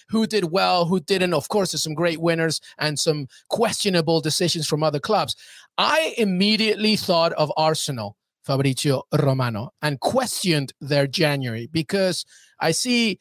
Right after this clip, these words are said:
a lot of exits, a lot of outgoings, but the incomings, to me, are not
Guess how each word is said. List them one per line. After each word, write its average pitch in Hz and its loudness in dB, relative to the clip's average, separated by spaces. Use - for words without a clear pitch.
a 160 2
lot 214 2
of 277 0
exits, - -2
a 165 2
lot 202 2
of 202 2
outgoings, 151 0
but 180 2
the 196 0
incomings, 180 0
to 247 -2
me, 294 2
are 190 2
not 214 0